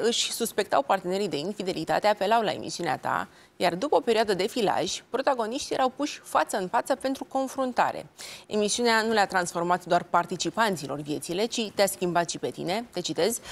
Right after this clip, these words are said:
„Am descoperit că sunt mai empatic decât aș fi crezut și am învățat că e mai important să gestionezi un eșec sau o înfrângere decât o victorie.” Trădați în dragoste înregistra audiențe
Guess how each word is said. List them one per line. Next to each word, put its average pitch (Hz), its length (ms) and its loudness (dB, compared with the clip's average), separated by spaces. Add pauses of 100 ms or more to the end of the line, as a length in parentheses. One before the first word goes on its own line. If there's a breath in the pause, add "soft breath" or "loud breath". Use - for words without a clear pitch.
(220 loud breath)
„Am 269 140 0
descoperit 302 540 2
că 285 120 4
sunt 294 380 -2
mai 262 340 2
empatic 240 560 0
decât - 240 -4
aș 143 160 0
fi 165 80 -6
crezut 160 420 -2
și - 100 0
am 226 160 2
învățat 262 500 2
că 269 100 0
e 254 60 4
mai 240 140 -2
important 233 460 -2
să 233 120 -2
gestionezi 202 640 -4 (240 soft breath)
un 285 160 4
eșec 196 480 2
sau 175 320 2 (120)
o - 80 4
înfrângere 180 760 0 (280 soft breath)
decât 226 340 0
o 233 80 4
victorie.” 160 500 -2 (440 loud breath)
Trădați 240 440 6
în 339 60 6
dragoste 143 680 0
înregistra 175 640 0
audiențe 196 720 2